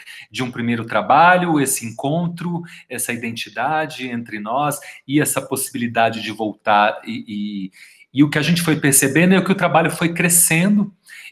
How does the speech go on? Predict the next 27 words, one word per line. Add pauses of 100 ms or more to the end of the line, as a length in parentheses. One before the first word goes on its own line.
(100)
e
do,
do, (240)
do
relicário (300)
para
o
carnaval, (260)
é,
houve
esse
convite,
enfim,
dessa
própria, (320)
vou
chamar
de
uma
secretaria
de
cultura,
ou
dessa,
desse
dispositivo
aí